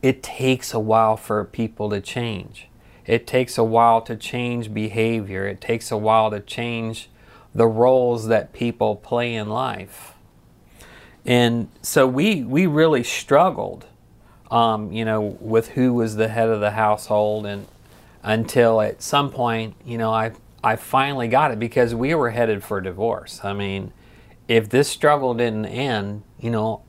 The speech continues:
our marriage was gonna tear apart. But, you know, the Lord had a plan, and in His grace and, you know, in His wisdom, He finally touched me,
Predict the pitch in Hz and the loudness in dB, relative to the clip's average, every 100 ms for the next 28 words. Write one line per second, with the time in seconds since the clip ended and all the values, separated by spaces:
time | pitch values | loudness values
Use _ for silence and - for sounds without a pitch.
0 | - 123 131 123 110 113 131 127 107 104 | 2 4 4 0 -4 -4 -2 -2 -2 -2
1 | 107 104 107 101 98 - 107 95 - 123 | -6 -4 -6 -6 -4 0 2 0 0 -2
2 | 127 - - - - _ - - - - | -2 -8 -20 -20 -20 _ -20 -20 -20 -20
3 | - - 110 120 113 135 139 131 139 147 | -20 -6 0 2 2 0 0 2 2 2
4 | 143 143 143 143 143 123 117 113 117 113 | 2 0 -2 0 -2 -2 -2 -4 -4 -6
5 | 113 110 117 120 113 104 117 120 123 - | -6 -6 -4 -4 -4 2 4 4 0 -6
6 | 117 110 110 110 - _ _ - _ - | -6 -6 -6 -10 -14 _ _ -20 _ -2
7 | 113 117 110 120 120 117 110 110 117 107 | 2 4 4 2 2 2 4 6 6 4
8 | 104 104 104 110 - _ _ - - - | 0 -2 -2 -8 -14 _ _ -20 -16 0
9 | 113 - - 127 131 131 123 110 - - | 0 0 0 0 0 -4 -4 -6 -10 0
10 | 127 120 - 110 110 107 113 | 0 0 -10 -8 -6 -6 -10